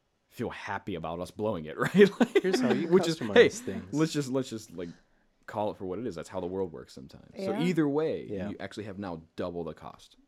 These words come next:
Speaker 3: Mm-hmm.
Speaker 2: Yeah, whenever anyone calls for massive customizations, I'm just like, "B S. No one's gonna do
Speaker 1: Mm-hmm.
Speaker 2: that." <laughs>
Speaker 3: Uh, okay, I have a couple of ideas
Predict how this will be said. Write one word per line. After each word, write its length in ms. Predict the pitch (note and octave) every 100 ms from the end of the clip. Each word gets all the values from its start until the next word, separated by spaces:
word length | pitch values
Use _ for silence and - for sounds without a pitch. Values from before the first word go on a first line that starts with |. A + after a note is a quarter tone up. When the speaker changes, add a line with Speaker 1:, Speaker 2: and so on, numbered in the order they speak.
| _ G3
Speaker 3:
Mm-hmm. 540 | G3 - G3 - C4
Speaker 2:
Yeah, 60 | G#2+
whenever 420 | G#2+ A#2 C#3+ D#3
anyone 800 | B2+ - - A#2 A#2 G#2+ G#2 G2
calls 320 | - - F#2+
for 380 | - G2 F#2 F#2 - _
massive 480 | G2 G2 G2+ G#2 F#2
customizations, 920 | - F#2+ G2+ G2 F#2 F#2 F2+ F#2+ F2+
I'm 180 | F#2 E2+
just 220 | F2 -
like, 80 | - _ _
"B 200 | - - - -
S. 220 | - _ _ _ _ -
No 100 | A2+
one's 220 | G2 F#2
gonna 240 | - - -
do 100 | -
Speaker 1:
Mm-hmm. 140 | G2 F#2+
Speaker 2:
that." 200 | - - _ _ _ _ _ _ - - -
<laughs> 100 | - _ _ - C#3 -
Speaker 3:
Uh, 320 | G#3 G#3+ G3+ -
okay, 320 | A#3+ C#4 G3 - _ _ _ _ -
I 80 | A3
have 120 | A3+
a 40 | A3+
couple 320 | A3 G#3 G3+
of 100 | F#3+
ideas 680 | F3+ F3 E3 E3+ G#3+ A#3